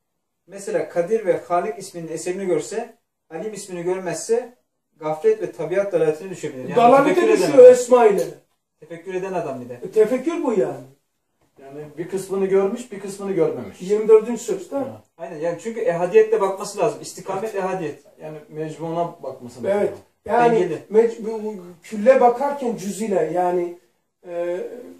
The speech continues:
Speaker 2: istikametin şeyi o. İlim var. Enfus yatırım yapacaksın. Adalet var. İlim
Speaker 1: Hı.
Speaker 2: Ali, Osman.
Speaker 1: Aynen.
Speaker 2: Evet. Kıble sa-, şey,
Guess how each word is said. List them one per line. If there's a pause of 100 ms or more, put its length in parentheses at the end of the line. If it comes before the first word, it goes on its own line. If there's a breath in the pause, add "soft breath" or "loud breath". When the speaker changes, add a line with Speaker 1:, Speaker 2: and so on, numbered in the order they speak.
(440)
Speaker 2:
istikametin
şeyi
o. (400)
İlim
var. (680)
Enfus
yatırım
yapacaksın.
Adalet
var. (180)
İlim
Speaker 1:
Hı.
Speaker 2:
Ali, (220)
Osman. (380)
Speaker 1:
Aynen.
Speaker 2:
Evet. (440)
Kıble
sa-,
şey,